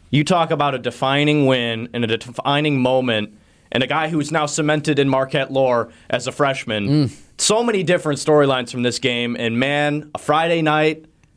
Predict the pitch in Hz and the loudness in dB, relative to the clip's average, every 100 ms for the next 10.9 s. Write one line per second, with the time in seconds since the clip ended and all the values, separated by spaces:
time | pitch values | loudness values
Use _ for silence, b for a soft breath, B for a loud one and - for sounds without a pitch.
0 | - 156 220 - 196 135 - 160 160 165 | -6 0 0 2 0 -2 -2 0 2 2
1 | 151 - - - - - - 143 139 117 | -2 -6 -10 -14 -20 -16 -2 0 0 0
2 | 143 156 147 151 147 151 143 127 135 123 | 0 2 2 2 2 0 -2 -2 0 2
3 | 127 127 139 98 - 165 160 139 120 117 | 2 0 0 -2 0 4 4 2 0 -2
4 | 123 117 107 123 120 107 104 107 101 101 | -2 -2 -4 0 2 2 0 -2 -4 -4
5 | 101 - 90 82 131 131 131 185 175 160 | -4 -4 -6 -2 0 2 2 0 0 0
6 | 156 147 139 120 117 156 139 127 127 214 | 0 2 2 2 2 0 0 -2 2 0
7 | 214 165 160 151 143 135 135 127 135 127 | 0 -2 0 0 2 0 0 -2 0 2
8 | 120 120 120 117 117 - 135 131 135 123 | 2 0 2 2 2 0 -4 -4 -4 -2
9 | 123 131 123 120 120 123 117 123 123 113 | -2 -2 -4 -6 -4 -2 0 0 0 0
10 | - 120 113 - 147 139 139 131 127 | 0 0 0 2 2 2 0 0 -2